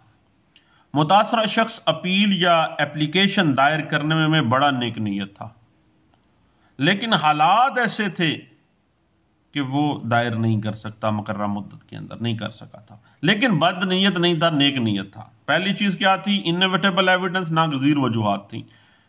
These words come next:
उसकी प-, इख्तियार में नहीं थी। दूसरी बात आ जाती है नेक नीयत था वो बंदा। तीसरी बात आ जाती है केयर,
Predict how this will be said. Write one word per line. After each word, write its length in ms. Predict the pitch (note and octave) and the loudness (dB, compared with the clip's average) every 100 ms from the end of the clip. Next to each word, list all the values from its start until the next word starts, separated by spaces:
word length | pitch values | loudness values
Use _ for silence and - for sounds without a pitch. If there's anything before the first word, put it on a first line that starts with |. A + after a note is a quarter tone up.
| - | -6
उसकी 220 | D#3+ F3 | -4 -2
प-, 180 | D#3+ - | -6 -4
इख्तियार 440 | D#3 - D#3 C3 A2 | -6 -2 0 2 0
में 120 | G#2 | -4
नहीं 200 | G2 G2 | -6 -8
थी। 160 | G2 G2+ | -10 -4
दूसरी 340 | C#3+ D#3+ G#3+ | -2 -2 -4
बात 260 | F#3 F#3 F3+ | 2 2 4
आ 80 | F3 | 2
जाती 360 | E3 E3 E3 D#3+ | 2 -2 0 0
है 100 | D#3 | 2
नेक 340 | B2+ B2 A#2 | 2 0 2
नीयत 420 | A2+ A2 G#2 G#2 - | 0 0 -2 -6 -8
था 80 | G2 | -12
वो 160 | D2+ | -10
बंदा। 340 | D#2 E2+ E2 - - _ _ - | -10 -8 -8 -12 -16 _ _ -6
तीसरी 400 | G3+ G#3 - A3 | -2 -2 -2 -2
बात 260 | G3+ G3 F#3+ | 2 2 4
आ 100 | F3+ | 2
जाती 400 | E3 D#3+ D#3+ D#3+ | 4 0 -2 -2
है 160 | D#3+ D#3+ | 0 0
केयर, 500 | D#3+ - B2+ F#2+ | -2 -6 -4 -4